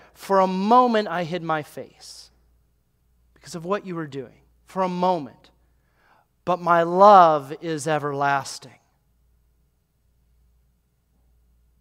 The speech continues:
"I will have compassion on you," says Yahweh, your Redeemer.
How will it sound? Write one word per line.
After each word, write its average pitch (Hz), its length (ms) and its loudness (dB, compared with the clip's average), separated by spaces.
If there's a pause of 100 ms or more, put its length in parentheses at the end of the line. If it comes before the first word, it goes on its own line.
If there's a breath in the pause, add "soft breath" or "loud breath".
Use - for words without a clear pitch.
(680)
"I - 40 -20
will 139 120 -14
have 147 200 -8
compassion 165 640 -6
on 143 160 -10
you," 139 140 -12
says 131 340 -16
Yahweh, 139 520 -8 (320 soft breath)
your 143 160 -12
Redeemer. 135 580 -14